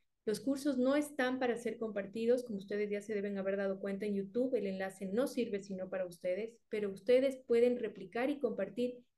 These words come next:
estos conversatorios. Compártanlos. Cuéntenles a sus amigos, a sus familiares, a sus compañeros. Mándenles esto. Nunca saben ustedes a quién pueden estarle cambiando la vida.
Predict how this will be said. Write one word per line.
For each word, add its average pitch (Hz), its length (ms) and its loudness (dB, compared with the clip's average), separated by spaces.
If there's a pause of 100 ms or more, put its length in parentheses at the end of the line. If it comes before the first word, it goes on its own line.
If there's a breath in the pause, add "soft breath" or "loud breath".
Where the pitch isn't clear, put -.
(120)
estos 294 340 4
conversatorios. 185 960 -4 (840)
Compártanlos. 233 1040 0 (680)
Cuéntenles 277 500 4
a 220 60 2
sus 208 180 -8
amigos, 254 640 2 (300 soft breath)
a 208 100 0
sus 202 140 -4
familiares, 226 540 4
a 233 60 4
sus 233 180 -8
compañeros. 208 760 -2
Mándenles 262 520 2
esto. 254 440 0 (300)
Nunca 285 320 2
saben 262 320 2
ustedes 247 400 4
a 214 100 -2
quién 247 240 2
pueden 220 220 2
estarle 196 360 -6
cambiando 180 420 -6
la 175 100 -6
vida. 170 220 -8